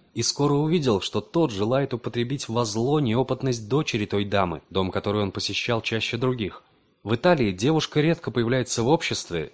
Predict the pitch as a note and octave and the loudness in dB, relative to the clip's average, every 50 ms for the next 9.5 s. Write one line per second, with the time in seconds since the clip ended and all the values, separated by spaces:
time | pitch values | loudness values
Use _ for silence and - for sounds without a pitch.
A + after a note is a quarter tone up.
0 | _ _ - G#2 - A#2 - A#2 A#2 C#3+ F3 E3 A2+ G#2 A#2 A2 - - C#3 D3 | _ _ -10 -6 -6 -4 -2 0 2 4 4 4 4 2 2 0 0 -2 -2 -2
1 | - C#3+ D3 C#3+ B2+ C3+ C3 B2 A#2+ A#2 B2 E3 E3+ D#3+ C#3 B2 C#3+ C#3+ B2 - | 0 0 0 0 2 0 0 0 -2 -2 0 2 2 2 2 0 -2 -4 -2 -2
2 | A#2+ - - C#3 C3+ C3+ B2 C3 C#3 B2+ - - - - - D#3 D3 A#2 F#2+ F2+ | -4 -4 -2 -2 -2 -2 -2 -4 -4 -4 -6 -8 -8 -2 0 2 2 2 0 0
3 | E2 - - F2+ F2 F2 - G2+ G2 F2 D#2+ D2+ - _ _ _ - - F#2+ F#2 | -4 -2 -2 -2 -4 -4 -2 -2 -2 -2 -2 -4 -10 _ _ _ -4 -2 -2 0
4 | F#2 G2+ G2 - - F#2+ G2 G#2 F#2+ F#2 F#2+ A2 C#3 C#3 A2 A#2 A2+ A2+ A2+ G#2 | 0 -2 -2 0 -2 -2 -2 -2 -4 -4 -4 -2 -2 0 0 0 0 0 0 -2
5 | - - A2+ A#2+ A#2 A#2 A2 A2+ A2 G2+ G2+ A2 A2+ - - - A2 A2 A2 A#2 | -4 -4 -2 -2 -2 0 0 -2 -2 -2 -2 -2 -2 -4 -4 -6 -4 -2 -2 0
6 | A2+ - - - - C3 B2 G#2 G2 F2 D#2+ - - - _ _ _ _ - F#2 | 0 0 -2 0 2 2 2 2 0 -2 -2 -2 -4 -8 _ _ _ _ -6 -4
7 | - - - A#2 A2+ A#2 G#2+ G2 B2 D#3 D#3 A#2 - - G2+ F#2+ - - - B2+ | -4 -2 0 0 0 2 2 2 2 2 4 2 2 0 0 -2 -2 -2 -2 0
8 | D3 C#3+ A2+ - - - G2+ G2+ G#2 G2 F#2+ G2+ B2+ C3 - C3 C3+ B2 - - | 0 0 -2 -4 -2 -2 0 0 0 0 0 -2 -2 -2 -2 -2 -4 -4 -4 -2
9 | C#3 C#3+ C3+ D3 D3+ D3 A2+ F#2 E2 D2+ | -4 -2 0 2 2 2 0 0 -4 -6